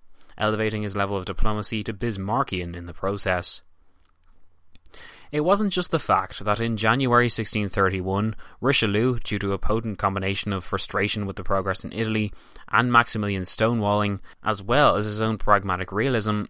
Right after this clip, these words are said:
signed an alliance with Sweden in the Treaty of Barwald. It was the fact that Gustavus Adolphus, readying himself to pounce upon the empire, began announcing this alliance to everyone.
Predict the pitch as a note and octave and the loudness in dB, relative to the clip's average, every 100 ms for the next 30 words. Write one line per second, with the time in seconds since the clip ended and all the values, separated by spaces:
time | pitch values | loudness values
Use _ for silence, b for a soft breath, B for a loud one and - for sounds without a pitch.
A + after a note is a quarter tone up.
0 | - - A2+ C3+ C#3+ C3+ C#3 C3+ - G2+ | -2 2 4 4 2 2 2 2 -2 -2
1 | - - E3+ B2 G2+ F#2 A2 A#2 - B2+ | 0 0 0 -2 -6 -6 -6 0 4 6
2 | A#2 G2+ F2+ G2 F#2 G2 A#2 G2+ G2 - | 4 0 4 4 6 6 6 6 2 -6
3 | B B B B B B - D#3 F3+ E3 | B B B B B B -2 2 2 2
4 | F3 - F3 - C#3 C3 A#2 - G#2 G2+ | 2 6 6 4 -4 0 0 6 6 4
5 | - F#2 G#2+ G#2 A#2+ B2+ - - F#2 G2 | -2 2 4 4 0 2 0 0 -2 -2
6 | A2+ G#2+ G#2+ G#2 G#2+ G#2 G2+ - G2+ G2+ | 0 -2 -2 0 0 0 2 4 4 0
7 | - G2 F#2+ F#2+ B2+ - G#2 G2+ G2+ b | -4 -4 -2 -2 2 4 4 2 0 b
8 | b b - B2 B2+ C3 B2 A2+ G#2+ A#2 | b b -8 -2 0 0 0 -2 0 0
9 | D3+ - F#2+ G2 G2+ F#2+ F#2 F2+ - - | 2 0 0 0 0 0 0 -4 -6 -6
10 | G2+ A2 F#2 F#2 | -2 -2 -2 -6